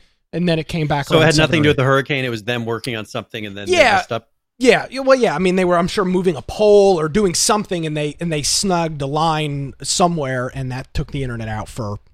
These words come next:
Speaker 1: probably about five or six hours. But throughout the whole
Speaker 2: Yeah.
Speaker 1: storm, I had internet. I was publishing data to, uh, to, from my
Speaker 2: Cool.
Speaker 1: weather station. So if, if anybody's interested,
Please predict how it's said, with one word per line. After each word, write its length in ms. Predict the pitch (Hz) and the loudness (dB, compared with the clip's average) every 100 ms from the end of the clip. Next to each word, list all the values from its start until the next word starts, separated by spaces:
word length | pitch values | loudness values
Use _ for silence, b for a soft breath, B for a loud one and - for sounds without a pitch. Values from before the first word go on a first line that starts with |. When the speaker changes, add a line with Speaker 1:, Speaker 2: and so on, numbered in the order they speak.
| _ | _
Speaker 1:
probably 140 | - 254 | -6 -4
about 160 | 131 - | -4 -6
five 180 | 101 | -8
or 40 | 92 | -6
six 240 | - - | -8 -8
hours. 340 | 92 87 92 - b b | -10 -10 -12 -14 b b
But 180 | 160 - | -2 0
throughout 260 | 180 185 190 | 0 -2 -2
the 60 | |
whole 160 | 160 214 | -4 -2
Speaker 2:
Yeah. 100 | 208 | 0
Speaker 1:
storm, 200 | 254 233 | 0 0
I 60 | |
had 160 | 147 147 | -2 -2
internet. 340 | 208 208 202 | 0 2 2
I 60 | 175 | 0
was 140 | 135 | -4
publishing 480 | - 147 139 - 123 | -8 -10 -8 -8 -6
data 420 | 120 165 165 156 - _ _ - | -4 -2 0 -2 -6 _ _ -10
to, 180 | 123 | -8
uh, 140 | 107 104 | -6 -8
to, 220 | - 117 - _ | -8 -8 -12 _
from 140 | 147 | -8
my 80 | 120 | -2
Speaker 2:
Cool. 100 | 170 | 0
Speaker 1:
weather 180 | 160 175 | 0 0
station. 480 | 151 165 147 - 143 | -2 -2 -2 -4 -6
So 240 | - 120 113 | -6 -8 -14
if, 140 | 123 _ _ _ _ _ _ | -18 _ _ _ _ _ _
if 60 | - | -10
anybody's 400 | 139 113 110 120 | -8 -8 -4 -4
interested, 420 | 147 - 147 131 | -4 -4 -6 -6